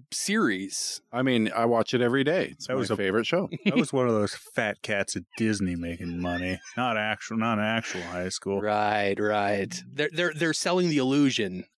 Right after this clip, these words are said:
Speaker 1: of,
Speaker 2: Yeah.
Speaker 1: of musical success.
Speaker 3: Plus that one guy. Who was the guy from High School Musical?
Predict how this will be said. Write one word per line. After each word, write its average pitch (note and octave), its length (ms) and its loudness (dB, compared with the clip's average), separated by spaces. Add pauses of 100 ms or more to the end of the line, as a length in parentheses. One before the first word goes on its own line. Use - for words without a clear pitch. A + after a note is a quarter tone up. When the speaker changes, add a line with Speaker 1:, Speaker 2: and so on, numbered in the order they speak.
Speaker 1:
of, A#2 580 -2
Speaker 2:
Yeah. - 80 -6 (120)
Speaker 1:
of B2 240 -2
musical C3+ 460 2
success. - 680 -4
Speaker 3:
Plus C#3 220 -4
that G2+ 180 0
one G#2 220 2
guy. F2 320 -2 (340)
Who B2+ 80 -2
was A#2+ 100 -2
the A#2 80 -14
guy A#2 160 0
from A2+ 140 -2
High A#2 160 0
School A#2+ 240 0
Musical? A#2+ 480 0